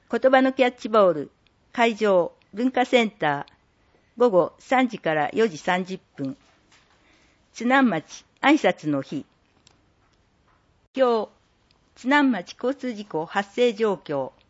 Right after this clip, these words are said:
令和八年一月一日から六月三十日現在。物損事故は含まない。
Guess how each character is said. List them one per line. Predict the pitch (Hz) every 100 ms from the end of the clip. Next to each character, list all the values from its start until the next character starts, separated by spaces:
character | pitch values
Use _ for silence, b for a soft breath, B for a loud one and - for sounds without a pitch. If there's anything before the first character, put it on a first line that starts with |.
| _ _ _ _ _ _ _
令 | 220 247
和 | 240 240
八 | 247 220 220
年 | 180 147 -
一 | 185 240
月 | 269 - 226
一 | 208
日 | 202 202 -
か | 160
ら | 147 - -
六 | 165 240
月 | 254 254
三 | - 226 220
十 | 233
日 | 214 196 185
現 | 202 180
在。 | 143 123 - _ _ _ _ _ _ _ _ _
物 | 196 214
損 | - 269 254
事 | 262
故 | 226 170
は | 156
含 | - - 220
ま | 220
な | 196
い。 | 135